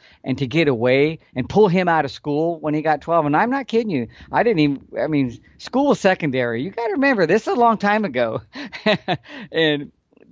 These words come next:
now more people are into the educational thing, and Paul still does good and whatnot. But yeah, w-, he, uh, he killed a bull at twelve, thirteen, fourteen, fifteen, sixteen, twenty-nine out of twenty-nine years he's killed his elk. And so, you know, he's done really well, and we've had a great time together. I've,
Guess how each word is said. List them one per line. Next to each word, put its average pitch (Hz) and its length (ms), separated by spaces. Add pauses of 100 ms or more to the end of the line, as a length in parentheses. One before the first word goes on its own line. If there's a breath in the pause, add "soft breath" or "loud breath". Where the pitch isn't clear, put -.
now 170 220
more 143 220
people 131 320
are 120 120
into 117 240
the 117 100
educational 120 640
thing, 113 260
and 117 100
Paul 147 180
still 147 240
does 117 280
good 110 380 (300 soft breath)
and 117 160
whatnot. 113 400
But 117 300
yeah, 123 200
w-, 110 380
he, 135 400
uh, 110 200 (160 soft breath)
he 151 100
killed 165 280
a 139 40
bull 143 220
at 131 60
twelve, 147 420 (200)
thirteen, 175 520
fourteen, 165 480
fifteen, 156 380
sixteen, 160 380
twenty-nine 175 600
out 123 160
of 120 80
twenty-nine 143 440
years 123 200
he's 104 160
killed 123 240
his 104 100
elk. 110 380 (440 loud breath)
And 131 180
so, 127 400 (220 soft breath)
you 160 140
know, 156 80
he's 143 220
done 156 260
really 147 260
well, 139 540
and 127 160
we've 127 160
had 135 220
a - 20
great 127 300
time 139 260
together. 156 500
I've, 113 220